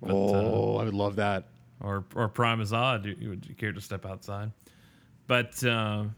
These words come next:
Speaker 1: I feel like it was kinda wasted in that other show that you talk about.
Speaker 2: Yeah, a little bit.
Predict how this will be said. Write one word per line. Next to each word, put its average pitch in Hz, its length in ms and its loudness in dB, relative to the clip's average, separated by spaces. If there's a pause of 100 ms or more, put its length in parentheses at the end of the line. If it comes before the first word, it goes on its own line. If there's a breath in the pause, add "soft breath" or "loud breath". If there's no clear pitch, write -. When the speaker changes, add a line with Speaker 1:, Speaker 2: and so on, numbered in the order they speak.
Speaker 1:
I 110 60 -2
feel 143 140 2
like 127 120 4
it 113 60 0
was 110 160 0
kinda 359 360 0
wasted 339 540 2
in 302 120 0
that 277 120 0
other 285 200 0
show 320 260 0
that 311 80 -4
you 262 100 -2
talk 330 240 0
about. 339 340 -4 (1080)
Speaker 2:
Yeah, 135 240 -2
a - 20 2
little 101 200 0
bit. 95 200 0